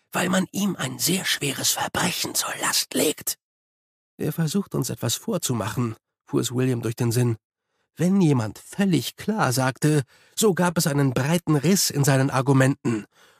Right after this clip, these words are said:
und der Betreffende wusste ganz genau, dass keineswegs alles völlig klar war. Wer regiert dann die Stadt? Fragte er. Ich weiß es nicht,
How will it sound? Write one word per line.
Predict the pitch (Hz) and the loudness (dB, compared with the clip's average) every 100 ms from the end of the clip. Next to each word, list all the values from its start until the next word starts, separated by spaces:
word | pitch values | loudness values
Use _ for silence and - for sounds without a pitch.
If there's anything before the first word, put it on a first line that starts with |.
| - | -6
und | - 202 - | -2 -2 -2
der | 131 | -4
Betreffende | 123 - 135 156 147 123 | -4 -4 -4 0 0 0
wusste | 123 - 120 | 0 -4 -2
ganz | 135 170 | 0 0
genau, | - 139 139 | 2 4 4
dass | 123 123 | 2 -2
keineswegs | - 151 117 - 226 165 - - | 2 2 2 2 2 2 -2 0
alles | 135 120 - | 0 0 0
völlig | 185 135 - | 0 0 0
klar | 170 151 113 | 0 0 0
war. | 110 - _ _ _ _ _ _ - | -4 -6 _ _ _ _ _ _ 0
Wer | 220 208 | 2 4
regiert | 170 156 214 | 2 2 2
dann | 185 165 | 2 2
die | 180 | 0
Stadt? | - 143 - - _ _ | 2 0 0 -20 _ _
Fragte | - 127 - | -8 -6 -4
er. | 113 156 - _ _ _ - | -2 -2 -2 _ _ _ -10
Ich | 285 - | -8 -4
weiß | 330 - | -4 -2
es | 302 | -2
nicht, | 285 - - | -2 -6 -10